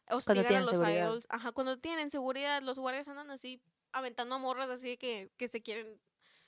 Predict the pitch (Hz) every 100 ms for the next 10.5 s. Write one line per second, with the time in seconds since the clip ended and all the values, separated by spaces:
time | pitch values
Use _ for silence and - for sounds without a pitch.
0 | _ _ - 240 240 247 262 302 240 226
1 | 220 240 254 226 202 214 220 - - 170
2 | 160 247 247 247 285 302 - 254 214 -
3 | - 220 220 277 285 294 262 269 285 -
4 | 254 254 247 262 320 302 349 - - 277
5 | 320 349 - 277 202 - _ _ _ _
6 | _ _ _ _ - 294 311 294 262 -
7 | 302 294 _ _ - 277 277 - 294 277
8 | 311 294 277 262 - _ 262 254 285 302
9 | _ 311 294 277 302 262 262 247 247 262
10 | 247 226 220 220 233